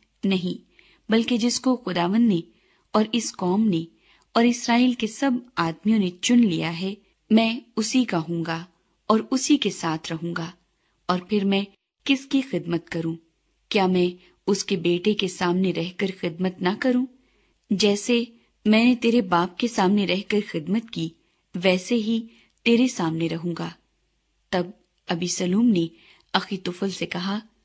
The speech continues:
"तुम सलाह दो कि हम क्या करें?" सो अखीतोफल ने अबीसलूम से कहा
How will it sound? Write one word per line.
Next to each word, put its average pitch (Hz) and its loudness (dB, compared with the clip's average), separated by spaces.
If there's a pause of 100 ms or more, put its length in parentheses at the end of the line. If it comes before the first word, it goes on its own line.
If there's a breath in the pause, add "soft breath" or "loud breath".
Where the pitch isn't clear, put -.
(360)
"तुम 262 6
सलाह 202 0
दो 185 -2 (340 soft breath)
कि 240 4
हम 240 2
क्या 196 -2
करें?" 160 -6 (640)
सो - -2
अखीतोफल 190 -2
ने 165 0 (400 soft breath)
अबीसलूम 196 0
से 214 -4
कहा 196 -6